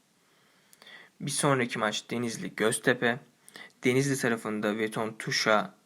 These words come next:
sakat. Ee, Göztepe tarafında Soner sarı kart cezalısı. Bir sonraki maç Gençler Birliği Antalya. Ee, Antalya tarafında Ufuk Akyol, Bahadır sakat.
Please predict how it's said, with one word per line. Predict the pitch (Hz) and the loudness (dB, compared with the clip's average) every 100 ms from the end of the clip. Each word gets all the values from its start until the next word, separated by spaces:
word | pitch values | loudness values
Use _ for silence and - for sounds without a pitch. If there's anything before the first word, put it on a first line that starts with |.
| - | -14
sakat. | - 117 127 123 - - _ _ _ _ _ - - - - | -6 -2 4 4 2 -18 _ _ _ _ _ -20 -20 -20 -10
Ee, | - 107 101 98 | 0 2 4 2
Göztepe | 110 135 - 123 123 | 2 2 2 -2 0
tarafında | - 113 110 104 101 95 95 - | 0 0 0 -4 -2 0 0 -4
Soner | - 110 98 | -4 0 0
sarı | - 110 120 | 0 -4 0
kart | 131 123 | 0 0
cezalısı. | - 120 120 113 117 - 123 151 _ _ _ _ _ _ _ _ _ _ _ _ _ _ - - - - | -2 0 2 0 -2 -4 -4 -6 _ _ _ _ _ _ _ _ _ _ _ _ _ _ -20 -20 -16 -6
Bir | 147 | 0
sonraki | - 147 143 135 | 4 6 6 2
maç | 123 - | 0 0
Gençler | 117 117 123 120 113 | -2 -2 2 2 2
Birliği | 107 101 | 0 0
Antalya. | 113 120 127 120 117 117 - _ _ _ - - - - - - - | 0 0 2 4 4 2 -2 _ _ _ -20 -20 -20 -20 -20 -14 -2
Ee, | 117 110 104 98 - - | 2 4 2 0 -4 0
Antalya | 113 127 147 139 131 | 0 2 4 4 4
tarafında | 123 120 117 113 110 | 2 0 -2 -4 -4
Ufuk | - - 131 | -6 -2 2
Akyol, | 123 - 110 107 117 | 2 2 -2 0 4
Bahadır | 113 110 104 | 6 6 2
sakat. | - - 110 131 127 - - | -2 0 2 4 2 -2 -18